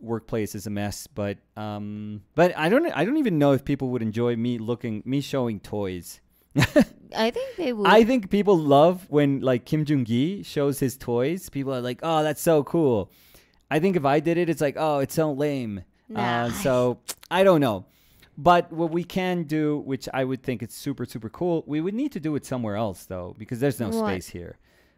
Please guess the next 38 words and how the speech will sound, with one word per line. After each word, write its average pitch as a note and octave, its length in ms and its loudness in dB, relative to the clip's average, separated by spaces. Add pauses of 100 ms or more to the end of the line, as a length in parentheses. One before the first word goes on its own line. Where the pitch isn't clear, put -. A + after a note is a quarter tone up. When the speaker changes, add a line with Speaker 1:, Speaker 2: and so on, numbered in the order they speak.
(100)
Speaker 1:
But, A#2+ 300 -2
um, A2+ 500 -2 (120)
to C3+ 80 -10
show C#3 640 -4
this A#2+ 160 -8
all, B2+ 320 -6
yeah, C3+ 180 -8 (120)
like, A#2 200 -10
the A#2+ 60 -10
stuff - 280 -8
we G#2+ 100 -10
have F2 300 -12 (360)
from G#2+ 200 -10
other G2+ 160 -10
people. F2+ 420 -18 (300)
Speaker 2:
That D4+ 140 2
Speaker 1:
It - 20 4
Speaker 2:
would - 40 4
Speaker 1:
would D#4 80 -2
Speaker 2:
be - 80 2
Speaker 1:
take C#3+ 80 2
us C3 80 -2
a B3 40 0
Speaker 2:
cool, A3 120 -2
yeah. - 40 -8
Speaker 1:
while. G2 680 -2
It - 80 -20
Speaker 2:
We E4 80 -4
Speaker 1:
would F#4 60 -2
take - 80 2
us C5+ 60 4
Speaker 2:
could - 60 -2
Speaker 1:
a - 40 -8
Speaker 2:
do D#4+ 160 2
a D#4 40 4
Speaker 1:
long D4+ 140 4
time. C#4+ 80 -6
Speaker 2:
video B3 680 0